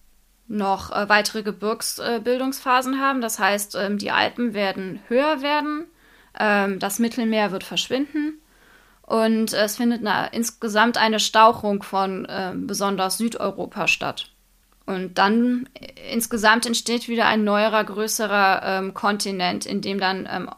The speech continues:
ähm, Europa, ähm, beziehungsweise Eurasien mit Afrika verbunden ist. Es dauert etwa noch vielleicht fünfzig Millionen Jahre, also es ist nichts, was direkt morgen passiert,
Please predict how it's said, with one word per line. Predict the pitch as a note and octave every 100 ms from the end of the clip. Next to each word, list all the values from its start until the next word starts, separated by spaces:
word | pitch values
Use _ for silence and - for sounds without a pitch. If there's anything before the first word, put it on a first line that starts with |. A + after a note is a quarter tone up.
| _
ähm, | G#3 F#3 -
Europa, | F#3 G3 A#3 A#3 G#3+ G3+ F3 G3
ähm, | G3+ G3 G3+ _ _
beziehungsweise | F3 - F#3+ G3+ G3 F3
Eurasien | - - F3+ G3 G#3+ G#3 G3+ G3+ G3+ - - _
mit | G#3 -
Afrika | - G3+ G#3 G3+ G3+
verbunden | F#3+ F#3+ F3+ F#3 F3+ G#3
ist. | - G#3 - _ - -
Es | - -
dauert | B3+ C#4 B3
etwa | G#3+ G#3+ A3
noch | G#3 G3+
vielleicht | G#3 A3 G3+
fünfzig | - A#3 A#3 - A#3+ G3+ - _ -
Millionen | G#3+ G3+ G3+ G#3+
Jahre, | G3+ G#3 C#4 C#4+
also | - A3 G3 G#3
es | - -
ist | G3 A#3
nichts, | A#3 A#3 - G#3+
was | G3+ G3+ -
direkt | G#3+ G#3+ G#3+
morgen | G#3+ A3 C4+
passiert, | C#4+ C#4+ C#4 C#4+ C#4+ C#4+